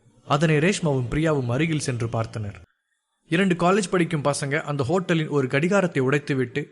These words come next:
அதற்கு எந்த பணமும் தர முடியாது என்று சொல்லி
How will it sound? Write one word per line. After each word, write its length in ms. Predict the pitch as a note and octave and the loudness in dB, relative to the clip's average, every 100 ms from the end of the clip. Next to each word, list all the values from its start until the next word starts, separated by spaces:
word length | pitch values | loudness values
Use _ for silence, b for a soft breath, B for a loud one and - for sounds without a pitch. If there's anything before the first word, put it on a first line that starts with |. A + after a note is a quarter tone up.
| b b b | b b b
அதற்கு 360 | C#3 C#3+ B2+ C3+ | 0 0 0 0
எந்த 220 | E3+ F3+ | 0 2
பணமும் 360 | F3 D3+ C3 | 2 2 0
தர 220 | A#2+ C3 F3 | 0 2 4
முடியாது 380 | F3 D#3+ D3 | 2 2 0
என்று 180 | B2+ A#2 | -2 -2
சொல்லி 380 | A#2 B2 A#2+ | -4 -2 -2